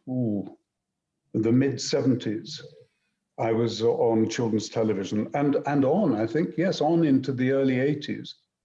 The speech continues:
I think so. I, I'll explain about talking backwards. Um, I see everything forwards and backwards. I see shapes forwards and backwards, and I see words forwards and backwards. So that, for instance, you could say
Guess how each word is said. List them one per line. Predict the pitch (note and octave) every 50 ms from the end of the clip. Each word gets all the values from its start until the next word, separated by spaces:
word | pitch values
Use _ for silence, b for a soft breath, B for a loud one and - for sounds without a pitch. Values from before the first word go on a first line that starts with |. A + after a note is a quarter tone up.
| _ _ _ _ _ _ _ _ - B B B B B B
I | - C3+
think | C3+ F3 F#3 -
so. | - C3+ A2 F#2+ B B B B B B
I, | D3
I'll | D3 - - - D3+ D3
explain | - - - - - G3 G3 G3 F3+
about | E3 C#3 D3 D3 D3 -
talking | D#3+ D#3+ D3+ D3+ D3 C3+ C3+
backwards. | - C3 C3 C3 - - G#2 F2 F#2 - - - - - _ _ _ _ _ _ _ _ -
Um, | C3+ B2 B2 B2 B2 A#2+ B2 C3 - -
I | C#3+ D#3
see | D3+ D3+ - - D#3 C#3+ C#3 C#3
everything | - - C#3+ D3+ C#3 - C#3+ A#2+ A#2+ A2+
forwards | - - - - C#3 B2+ B2+ B2+ - C3+
and | B2+ A#2
backwards. | G#2+ B2 B2+ B2 - - F#2+ E2+ - - - - - - - _ _ _ _ _ _ _ _ _ _ _ _
I | - A#2 A#2
see | - - C#3 A#2+
shapes | - - - D#3 D3 D#3 D3+ D3+ - -
forwards | - - D3 C#3+ C#3 C3+ C#3 C3+ C3
and | C3+ B2 B2
backwards, | B2+ B2 B2 - - - B2+ B2 A#2+ A#2+ - - - - -
and | A#2+ G#2+ G#2+ G#2+
I | G2+ G2
see | F#2+ - - G#2 F#2+
words | F2+ F#2 A#2+ C#3+ C#3+ C3+ B2 - -
forwards | - - - G#2 F#2+ F2+ F2+ G2+ G2+
and | A#2 G2+ F#2
backwards. | G2+ F#2+ G2 - _ - - - - - - b b b b b b b b
So | - - - D3+ C#3+ C#3 A#2+
that, | A#2 A#2 A2 - - - - _ _ _ _
for | - C3+ C#3+ D3
instance, | D3 C3 - - C#3+ C3+ B2 - - - - - _
you | A#2+ A#2+ D3 E3+ F3
could | E3+ D3+ C3 -
say | - - - B2+ B2 A#2+ A2+ -